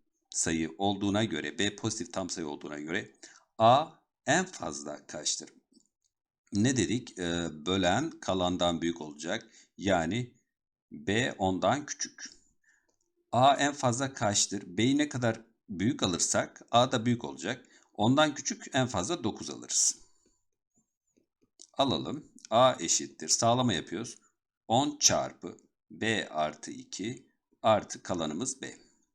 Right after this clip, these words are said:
Ee, B yerine dokuz yazıyoruz. On çarpı dokuz yazınca şurası on bir artı dokuz. Ne oldu arkadaşlar? Yüz on, dokuz daha yüz on dokuz olacak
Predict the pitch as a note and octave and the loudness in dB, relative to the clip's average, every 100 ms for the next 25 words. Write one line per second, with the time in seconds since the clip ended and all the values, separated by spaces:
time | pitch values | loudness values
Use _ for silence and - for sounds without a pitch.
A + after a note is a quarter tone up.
0 | - - _ _ _ _ _ E2+ E2+ E2 | -20 -20 _ _ _ _ _ -6 -4 2
1 | D#3 D#3+ C3 E3 A2+ - D#2 C2 A1+ A1 | 4 4 2 0 -4 -6 -8 -10 -10 -12
2 | A1 - - _ _ _ _ _ _ _ | -14 -16 -16 _ _ _ _ _ _ _
3 | _ _ - A2 A2+ A2+ - B1+ - F#2+ | _ _ -2 2 2 2 0 0 -6 -4
4 | A#2+ D3+ C3+ C3 C#3+ C3 - F2+ - B2+ | -4 -2 -2 0 -2 -4 -2 0 0 -2
5 | C#2+ C#2 C#2 - - _ _ _ _ _ | -4 -8 -8 -10 -10 _ _ _ _ _
6 | - _ _ - F2+ - - G#1+ - - | -20 _ _ 0 2 0 -10 -14 -16 -20
7 | - - _ _ _ _ _ _ _ B2 | -20 -20 _ _ _ _ _ _ _ -2
8 | C3 E2 C#2+ C#2+ - D2+ C#2+ - C3 C3 | 0 0 -2 -6 -8 -8 -2 -2 -2 -4
9 | - _ _ _ F2+ G#2 E2 D2 G2+ - | -10 _ _ _ -4 -2 -2 -4 -6 -8
10 | - _ _ _ A2 - G2+ D2 F2+ C3 | -16 _ _ _ -6 -6 -6 -2 -2 -2
11 | F#2 G2 G#2+ - - G#2+ D3+ - _ _ | -4 -4 -4 -6 -4 -2 -4 -10 _ _
12 | - E2+ - F2 B2+ B2+ A#2+ - | -10 -8 -8 -10 -10 -8 -8 -8